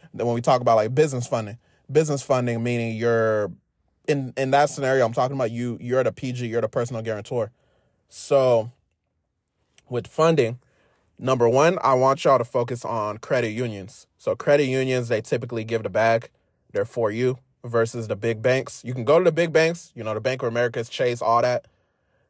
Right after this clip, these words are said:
I, I mean, I went to them, but the thing is, credit unions are, like, you know, they go crazy. So one card that I always tell people to get familiar with is, uh, the Discover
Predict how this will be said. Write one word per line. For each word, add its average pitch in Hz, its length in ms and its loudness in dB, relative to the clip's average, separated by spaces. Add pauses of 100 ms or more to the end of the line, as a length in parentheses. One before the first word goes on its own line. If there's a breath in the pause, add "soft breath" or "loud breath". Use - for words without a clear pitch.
(120)
I, 104 180 0
I 107 120 -2
mean, 110 120 -2
I 110 80 0
went 120 220 -2
to 143 100 -2
them, 123 220 0
but 110 460 2
the 127 100 -6
thing 131 240 -4
is, 117 160 -6
credit 147 320 2
unions 123 420 -2
are, 101 460 2 (320)
like, 87 320 -4
you 113 80 -10
know, 104 160 -4
they 107 100 -2
go 101 160 -2
crazy. 104 440 -4 (500)
So 123 600 4 (720)
one 147 380 2
card 151 440 4
that 123 60 2
I 120 40 2
always 123 320 2
tell 127 140 -2
people 120 220 -8
to 104 260 -6 (420)
get 123 140 -6
familiar 123 300 -2
with 123 180 -2
is, 113 520 -4
uh, 113 200 0
the 107 120 -4
Discover 131 640 -2